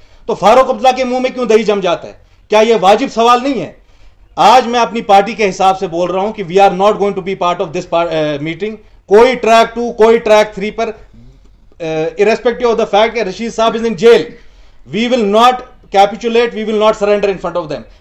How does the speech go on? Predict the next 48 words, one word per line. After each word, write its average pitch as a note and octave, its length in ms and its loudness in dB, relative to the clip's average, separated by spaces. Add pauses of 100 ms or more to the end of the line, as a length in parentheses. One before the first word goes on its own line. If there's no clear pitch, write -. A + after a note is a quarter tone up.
(140)
We A3 100 2
are A3 200 2
not G#3 240 0
participating F#3 640 -2
in F3 180 -8
this F3+ 100 -8
meeting, D#3+ 400 -8
that D#3+ 120 -4
is E3+ 100 -10
the E3 140 -8
first - 220 -4
point। B2 160 -12 (720)
Second B3+ 240 2
point, F3+ 240 -4 (540)
जो A3 140 2
आज B3 380 4
बड़े B3 240 2
हमदर्द B3 360 0
बन A#3 160 -4
गए G#3+ 140 2
कश्मीरियों G3+ 440 -4
के, G3+ 140 -2
पीएचडी, G#3 640 -2 (440)
People's B3+ 320 0
Alliance A3+ 300 2
for A#3+ 100 0
Gupkar A3+ 340 0
Declaration, G3+ 500 -2 (420)
दो C4+ 160 6
तीन C#4+ 180 2
सवाल A#3 340 2
है A#3+ 60 2
मेरे A3+ 200 4
मुख्तसर G3+ 380 -4
उनके F3 240 -8
लिए। B2 120 -14 (400)
पहले B3 320 4
कि C4+ 140 -6
ये C4+ 340 4
election A3+ 300 0
से B3 120 -2
पहले A3+ 300 4
ही A#3+ 60 -2
क्यों A#3+ 180 -2
active G3+ 220 0
हो D#3+ 120 -4
जाते B2 240 -8
हैं? G#2+ 120 -20